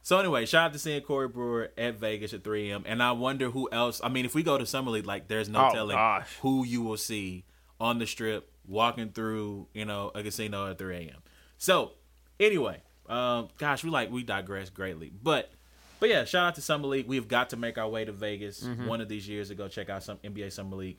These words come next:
Speaker 1: Uh, let me see, anything else in this segment before we go to the last one? Oh, yeah,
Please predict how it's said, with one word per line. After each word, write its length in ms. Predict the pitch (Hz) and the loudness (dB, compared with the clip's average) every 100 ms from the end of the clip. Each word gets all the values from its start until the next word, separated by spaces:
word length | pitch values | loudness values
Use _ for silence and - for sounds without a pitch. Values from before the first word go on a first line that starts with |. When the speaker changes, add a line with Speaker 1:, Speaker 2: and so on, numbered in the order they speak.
| - | -10
Speaker 1:
Uh, 160 | 113 160 | -8 -6
let 100 | 302 | -8
me 60 | |
see, 160 | - 117 | -10 -10
anything 280 | 214 208 104 | -10 -10 -10
else 160 | 113 | -10
in 60 | 113 | -10
this 80 | 110 | -12
segment 280 | - 117 101 | -10 -10 -10
before 100 | 110 | -10
we 80 | 104 | -8
go 100 | 104 | -8
to 120 | - | -10
the 80 | 101 | -10
last 260 | 101 98 110 | -8 -10 -12
one? 100 | - - | -12 -4
Oh, 720 | 110 113 110 101 92 87 80 78 - _ _ _ _ _ _ _ - - | 0 0 0 -2 -6 -8 -12 -16 -20 _ _ _ _ _ _ _ -20 -16
yeah, 320 | 98 95 92 | -10 -8 -8